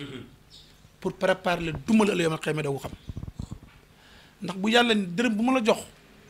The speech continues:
ba nga juddoo sa ndey sa baay ba keroog bi ngay daje ak man fii ci bit bàmmeel, lu mu toll danañ ko xisaab. Kon Yàlla bàyyi na xel fi naan la. Te ëllëg yawmal qiyaam nag, ñaar ñii ñooy mujj, ñoo, ñoo fay mujj, maanaam garaaw. Xam nga ëllëg yawmal qiyaam,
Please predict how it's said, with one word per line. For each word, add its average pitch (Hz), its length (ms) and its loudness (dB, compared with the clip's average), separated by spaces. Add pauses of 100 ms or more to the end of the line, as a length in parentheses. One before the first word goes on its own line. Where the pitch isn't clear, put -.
(760)
ba 190 80 4
nga 233 140 2
juddoo 214 200 4
sa 220 140 4
ndey 202 180 0
sa 190 100 -4
baay 175 240 2
ba 196 120 -2
keroog 247 260 -2
bi 208 120 -4
ngay 208 160 2
daje 190 180 0
ak 185 60 -2
man 180 180 -4
fii 220 320 -4
ci - 60 -12
bit 214 140 -4
bàmmeel, 175 400 2
lu 214 80 0
mu 262 160 -2 (100)
toll 226 180 6
danañ 208 220 0
ko 196 80 -6
xisaab. 196 280 0 (1900)
Kon 180 120 -2
Yàlla 185 240 4
bàyyi 175 160 4
na 170 60 0
xel - 140 -8
fi - 100 -6
naan 143 180 -6
la. 123 80 -14 (800)
Te 185 100 -2
ëllëg 202 160 8
yawmal 196 180 6
qiyaam 185 180 6
nag, 180 120 2
ñaar 190 220 6
ñii 185 140 4
ñooy 185 160 6
mujj, 185 200 4 (200)
ñoo, 185 140 2
ñoo 190 320 6
fay 185 80 8
mujj, 175 240 2
maanaam 160 300 0
garaaw. 185 240 4
Xam 180 100 -4
nga 196 140 0
ëllëg 202 120 4
yawmal 190 160 2
qiyaam, 165 280 -2